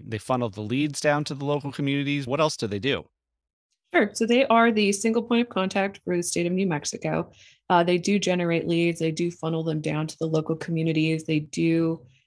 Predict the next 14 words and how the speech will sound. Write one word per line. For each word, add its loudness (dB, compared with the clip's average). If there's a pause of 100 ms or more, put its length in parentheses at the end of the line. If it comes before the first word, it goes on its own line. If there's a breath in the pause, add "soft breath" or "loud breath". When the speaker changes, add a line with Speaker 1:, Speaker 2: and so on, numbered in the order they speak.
(160)
Speaker 2:
um, 2
actively 0
go 0
to -6
the 0
trade -2
shows, -2
set 2
up 0
booths, 0
set -2
up -4
meetings -2
with -2